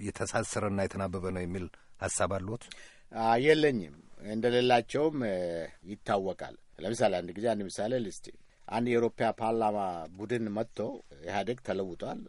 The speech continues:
Speaker 2: ጠቅላይ፣ የቀድሞ ጠቅላይ ሚኒስትር ከሞተ በኋላ ተለውጧል። ብዙ ነገር ተለውጧል። እናንተ እያያችሁት አይደለም። ለምሳሌ አሁን እስረኞችን ሄጄ፣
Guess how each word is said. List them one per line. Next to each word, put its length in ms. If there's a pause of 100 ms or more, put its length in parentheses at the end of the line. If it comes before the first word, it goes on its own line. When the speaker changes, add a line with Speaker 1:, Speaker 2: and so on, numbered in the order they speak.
Speaker 2:
ጠቅላይ፣ 300
የቀድሞ 360
ጠቅላይ 300
ሚኒስትር 340
ከሞተ 380
በኋላ 320
ተለውጧል። 640
ብዙ 240
ነገር 240
ተለውጧል። 580 (260)
እናንተ 420
እያያችሁት 640
አይደለም። 420
ለምሳሌ 440
አሁን 220 (120)
እስረኞችን 640
ሄጄ፣ 220